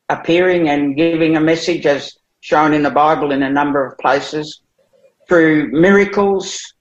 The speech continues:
and through his word. We study his word constantly, which is really good. And that's one way that God speaks to us. He also speaks to us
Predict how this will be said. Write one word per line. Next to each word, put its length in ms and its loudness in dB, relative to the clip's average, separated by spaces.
and 680 0
through 260 2
his 240 -2
word. 680 2
We 220 2
study 420 -2
his 160 -8
word 460 2
constantly, 760 0
which 200 -2
is 180 -8
really 300 -4
good. 240 2
And 220 2
that's 420 -4
one 280 0
way 180 2
that 200 -6
God 240 0
speaks 480 -2
to 100 -4
us. 380 -4
He 120 2
also 380 2
speaks 680 -4
to 500 0
us 480 -2